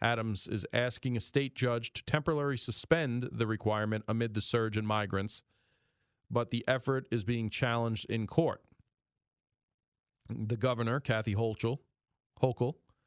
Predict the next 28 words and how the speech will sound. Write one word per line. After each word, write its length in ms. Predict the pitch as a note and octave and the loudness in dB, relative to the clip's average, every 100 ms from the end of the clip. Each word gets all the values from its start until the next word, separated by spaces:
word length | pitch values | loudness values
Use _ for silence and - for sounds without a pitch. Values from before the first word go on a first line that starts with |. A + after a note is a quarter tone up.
| _ _ _ - | _ _ _ -4
a 60 | |
fellow 280 | A#2 C#3+ B2+ | 2 4 4
Democrat, 440 | A2+ A2+ G#2+ A#2+ A2+ | 2 0 2 2 2
has 160 | A#2 | -2
thrown 300 | - C#3+ D3 | 0 2 2
her 80 | C#3 | 0
support 380 | B2+ B2 D#3 D#3 | -2 0 0 2
behind 380 | B2+ E3+ F3+ G3+ | 0 2 2 0
the 120 | - | 0
effort 340 | A2 - A2+ | 0 2 -2
to 60 | - | -2
temporarily 720 | - C#3+ C#3 C3+ B2+ A#2+ A#2 | 0 0 2 2 2 2 0
suspend 760 | G#2+ G#2+ - - D#3+ C#3 A2+ A2+ | -2 -4 -4 2 4 4 0 -2
the 140 | A#2 A#2+ | 0 0
law. 360 | C3 B2+ E2 - _ _ _ _ _ - - _ _ _ _ _ _ _ _ _ _ - | 2 0 -2 -10 _ _ _ _ _ -20 -20 _ _ _ _ _ _ _ _ _ _ -2
Now, 80 | D#3+ | 0
let 140 | G3+ | 2
me 120 | G#3+ | 2
ask 280 | F#3 D3 - | 2 0 0
you 80 | A2 | -2
something. 360 | - E2 - - _ _ _ _ _ _ _ _ _ _ _ C#4 _ _ _ _ _ _ _ _ _ _ _ _ _ _ - | -2 -6 -8 -16 _ _ _ _ _ _ _ _ _ _ _ _ _ _ _ _ _ _ _ _ _ _ _ _ _ _ -2
New 160 | D#3 | 0
York 280 | F#3 F3+ G3+ | 2 0 0
City 360 | - C#3+ B2+ C#3 | 0 0 0 0
is 200 | B2+ G#2 | -2 -2
looking 400 | D3 C#3+ C#3 B2+ | -2 0 0 -2
to 120 | A2+ | 0
limit 420 | B2+ C3+ B2 A2+ | 0 2 0 -2